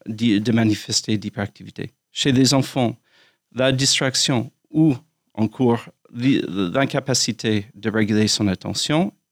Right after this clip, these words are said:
est un vrai handicap et pas aussi facile que ça à diagnostiquer.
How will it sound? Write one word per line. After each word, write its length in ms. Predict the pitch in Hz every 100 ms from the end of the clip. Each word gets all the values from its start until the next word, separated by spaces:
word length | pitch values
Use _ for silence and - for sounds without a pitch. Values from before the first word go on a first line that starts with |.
| _
est 180 | - -
un 80 | 123
vrai 240 | - 160
handicap 500 | 139 117 - 120 131 - _ _ _ -
et 340 | 123 123 120 - - _ _ _ _ _
pas 140 | 160
aussi 240 | 165 - 170
facile 320 | 147 - 151
que 120 | -
ça 320 | 123 - 131 131 _ _ _ -
à 100 | 120
diagnostiquer. 840 | 107 113 113 104 - 104 - 107